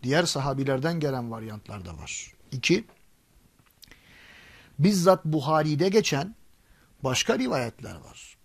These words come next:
Yani Buhari'de yok. İyi de Buhari'de Kitabul Kader diye ayrıca bir başlık var zaten. Kader kitabı diyor Buhari.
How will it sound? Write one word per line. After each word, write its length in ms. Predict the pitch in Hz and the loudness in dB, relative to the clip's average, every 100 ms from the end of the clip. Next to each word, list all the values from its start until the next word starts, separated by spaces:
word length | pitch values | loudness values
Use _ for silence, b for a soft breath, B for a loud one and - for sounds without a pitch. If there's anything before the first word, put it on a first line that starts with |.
| - _ - | -20 _ -4
Yani 340 | 143 135 135 | -2 0 2
Buhari'de 500 | 156 160 160 170 190 | 4 6 6 6 4
yok. 340 | 185 180 - | 6 4 2
İyi 220 | - 165 202 | -4 -2 0
de 140 | 175 | 2
Buhari'de 440 | 156 160 160 190 | 2 2 2 0
Kitabul 460 | - 147 175 165 160 | -2 -2 -2 -2 -4
Kader 400 | - 151 190 151 | -4 -2 -2 -2
diye 140 | 175 | -2
ayrıca 360 | - 160 190 233 | -2 -4 -4 -6
bir 120 | 202 | -4
başlık 340 | 170 - 220 - | -4 -6 -8 -8
var 140 | 117 | -10
zaten. 340 | 98 92 - - | -10 -18 -20 -18
Kader 340 | - 123 165 202 | -8 -2 -2 -2
kitabı 340 | - 143 123 | -2 -4 -2
diyor 260 | 113 107 110 | -6 -8 -10
Buhari. 340 | 101 90 82 | -10 -10 -12